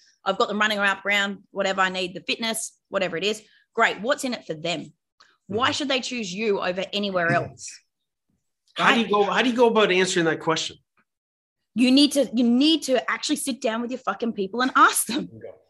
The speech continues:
Speaker 2: you go.
Speaker 1: <laughs> Have these conversations.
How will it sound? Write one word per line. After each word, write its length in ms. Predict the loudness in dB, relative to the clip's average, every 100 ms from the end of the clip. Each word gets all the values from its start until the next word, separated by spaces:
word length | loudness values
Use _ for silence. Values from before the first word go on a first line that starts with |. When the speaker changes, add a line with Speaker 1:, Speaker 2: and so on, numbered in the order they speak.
| _ -20 -14 -8
Speaker 2:
you 80 | -8
go. 80 | -8
Speaker 1:
<laughs> 120 | -10
Have 260 | 0 0 2
these 180 | 0 0
conversations. 960 | -2 -2 -2 -2 -2 -4 -8 -12 -18